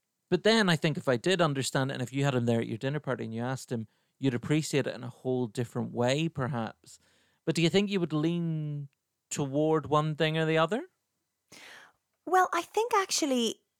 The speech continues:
Speaker 2: if it is really what he has is, as you said, such a, a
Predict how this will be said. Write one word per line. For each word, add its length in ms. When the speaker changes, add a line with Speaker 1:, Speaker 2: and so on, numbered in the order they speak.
Speaker 2:
if 180
it 100
is 260
really 320
what 160
he 80
has 400
is, 200
as 220
you 60
said, 320
such 540
a, 380
a 60